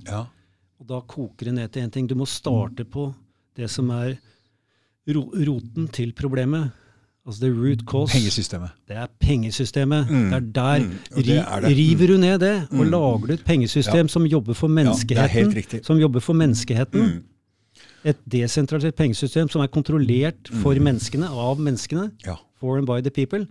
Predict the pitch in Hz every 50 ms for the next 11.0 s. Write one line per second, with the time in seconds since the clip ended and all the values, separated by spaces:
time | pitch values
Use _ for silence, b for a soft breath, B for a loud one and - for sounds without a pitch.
0 | _ _ 107 107 92 80 82 85 123 139 139 156 151 131 110 104 98 113 139 156
1 | - - 147 123 113 123 135 135 135 - - - - 156 131 120 101 101 113 127
2 | 139 135 B B B B - 135 131 147 151 151 139 123 110 110 117 123 135 -
3 | - - 147 139 123 135 131 - _ _ - - 139 135 135 123 135 147 143 139
4 | 131 127 147 143 151 139 139 - - 143 143 135 - - - 120 113 107 - -
5 | - 131 127 127 123 131 131 135 143 139 147 _ 101 104 101 90 80 78 76 76
6 | 73 _ _ _ _ 127 113 - 120 131 113 113 139 127 123 127 135 135 120 110
7 | 120 139 143 147 139 135 - 143 - - 143 123 110 117 - - 127 120 107 -
8 | - - 127 - 117 104 117 131 135 135 _ - - 117 101 - 160 - - 117
9 | 120 110 127 127 110 104 123 127 113 - 117 113 127 127 123 123 113 - - 143
10 | 98 85 87 98 110 120 117 - - - - - - - - 104 98 104 127 156